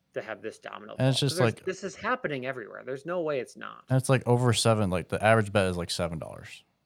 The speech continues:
Speaker 2: It's
Speaker 1: Yeah,
Speaker 2: just like,
Speaker 1: it's,
Speaker 2: oh, man.
Speaker 1: they're just obviously making, I'm sure they picked their s-, their spot to make an example. Obviously, they're not gonna pick Alabama or Texas to make this example, so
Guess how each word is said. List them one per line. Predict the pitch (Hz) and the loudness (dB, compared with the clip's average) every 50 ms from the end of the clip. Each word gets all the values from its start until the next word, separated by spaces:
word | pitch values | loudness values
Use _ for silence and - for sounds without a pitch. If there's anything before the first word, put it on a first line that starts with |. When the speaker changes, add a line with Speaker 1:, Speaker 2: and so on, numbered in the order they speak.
| _ _ _ - | _ _ _ -18
Speaker 2:
It's | - - | -16 -14
Speaker 1:
Yeah, | - | -12
Speaker 2:
just | - - | -10 -10
like, | 80 - | -10 -10
Speaker 1:
it's, | - - - | -12 -14 -10
Speaker 2:
oh, | 73 76 73 62 62 - | -8 -6 -6 -6 -6 -10
man. | 64 - - - - _ 427 403 - | -12 -18 -18 -20 -20 _ -20 -10 -4
Speaker 1:
they're | 151 156 156 | -2 -2 -2
just | 151 143 - - - | -2 -6 -8 -8 -6
obviously | 131 131 135 - 131 127 | -4 -4 -4 -4 -4 -6
making, | 123 117 - 120 120 113 113 _ _ _ _ _ _ _ - - | -6 -8 -10 -10 -14 -14 -16 _ _ _ _ _ _ _ -14 -14
I'm | 127 | -8
sure | - 135 135 | -4 -4 -2
they | 127 127 123 123 110 _ _ _ - | 0 0 -2 -4 -8 _ _ _ -8
picked | - 135 - | -8 -8 -4
their | - 127 120 | -4 -4 -4
s-, | 117 - - - _ - - | -4 -10 -18 -20 _ -16 -10
their | 139 131 - | -8 -8 -8
spot | - - - 120 113 120 123 - - | -8 -8 -6 -4 -4 -4 -6 -8 -10
to | 120 117 113 113 113 117 123 | -8 -8 -8 -8 -10 -14 -14
make | 123 120 117 - - | -12 -12 -10 -10 -10
an | 120 120 | -10 -8
example. | 120 113 110 113 107 110 107 107 131 135 143 139 135 131 123 | -10 -10 -8 -8 -8 -8 -6 -8 -8 -8 -8 -10 -16 -12 -10
Obviously, | 113 110 117 - - 113 | -8 -8 -8 -10 -10 -10
they're | 110 | -10
not | 104 - | -10 -10
gonna | 113 107 | -10 -14
pick | 101 - 117 107 | -12 -12 -10 -6
Alabama | 117 110 107 107 107 110 110 117 120 123 117 | -6 -4 -4 -4 -4 -6 -6 -6 -8 -8 -8
or | 113 107 | -8 -8
Texas | - 120 120 - - 143 139 | -8 -10 -10 -10 -12 -16 -12
to | - 143 | -10 -10
make | 139 135 - | -10 -8 -10
this | 139 131 143 | -10 -10 -10
example, | 139 131 135 139 139 139 170 156 - | -10 -10 -10 -10 -10 -10 -12 -14 -12
so | - 117 110 107 104 | -6 -4 -4 -4 -4